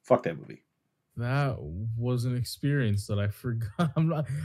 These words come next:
Speaker 2: I am not even lying to you when I say I forgot about that
Speaker 1: Seriously?
Speaker 2: live action Mulan. I am dead serious.
Speaker 1: Hmm.
Speaker 2: I never watched it, never cared for it.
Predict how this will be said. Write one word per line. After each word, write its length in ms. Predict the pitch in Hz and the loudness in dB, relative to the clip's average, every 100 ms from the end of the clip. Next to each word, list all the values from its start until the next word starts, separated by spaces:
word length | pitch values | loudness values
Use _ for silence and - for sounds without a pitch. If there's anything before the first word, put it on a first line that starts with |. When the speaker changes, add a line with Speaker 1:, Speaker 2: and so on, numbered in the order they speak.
| 127 | -4
Speaker 2:
I 100 | 123 | 2
am 240 | 131 127 127 | 4 4 4
not 220 | 123 143 | 4 8
even 300 | 151 135 127 | 8 8 4
lying 260 | 113 120 123 | 4 4 2
to 100 | 139 | 2
you 100 | 123 | 2
when 120 | 113 | 4
I 80 | 107 | 2
say 220 | 107 110 | 2 2
I 40 | |
forgot 340 | 104 110 104 98 | 2 0 0 0
about 340 | 95 95 90 - _ _ - | 0 0 -2 -4 _ _ -4
that 240 | 98 92 - _ _ _ _ - | -2 -2 -8 _ _ _ _ 0
Speaker 1:
Seriously? 420 | - 101 101 - | 6 8 8 6
Speaker 2:
live 80 | 95 | 4
action 260 | - 101 - - | -2 -6 -8 -2
Mulan. 440 | 98 98 101 98 101 | -2 0 0 2 0
I 140 | 110 113 | -2 0
am 280 | 110 107 104 107 _ - 139 | 2 2 0 -2 _ -4 0
dead 300 | 131 120 117 | 2 4 2
serious. 760 | 110 - 104 98 98 98 98 - _ _ _ _ _ - | -2 -4 -2 0 0 0 -4 -10 _ _ _ _ _ -12
Speaker 1:
Hmm. 120 | - 165 _ _ - | -10 -10 _ _ -2
Speaker 2:
I 120 | 110 | 0
never 340 | 107 117 143 | 2 4 6
watched 440 | 147 139 135 - - | 6 6 4 0 0
it, 120 | 131 123 - | 0 0 -2
never 380 | 98 110 127 127 | 2 2 2 0
cared 420 | - 123 131 117 | 2 2 2 0
for 400 | - 101 98 95 | -6 -4 0 0
it. 160 | 98 | 0